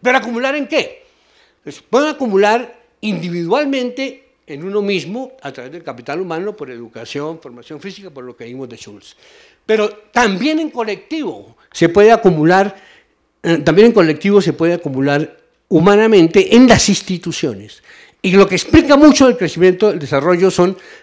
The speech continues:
la falta de instituciones fuertes. Cuando usted tiene instituciones débiles, crea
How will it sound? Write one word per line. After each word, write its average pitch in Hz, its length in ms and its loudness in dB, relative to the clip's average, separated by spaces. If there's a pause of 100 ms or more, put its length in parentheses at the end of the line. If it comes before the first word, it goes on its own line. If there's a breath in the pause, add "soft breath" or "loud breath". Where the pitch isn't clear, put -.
la 151 160 0
falta 196 360 2
de 180 100 4
instituciones 143 600 -2
fuertes. 123 460 -8 (240 soft breath)
Cuando 151 160 0
usted 233 200 2
tiene 233 140 -2
instituciones 180 640 -2
débiles, 190 520 -2 (400 soft breath)
crea 196 520 0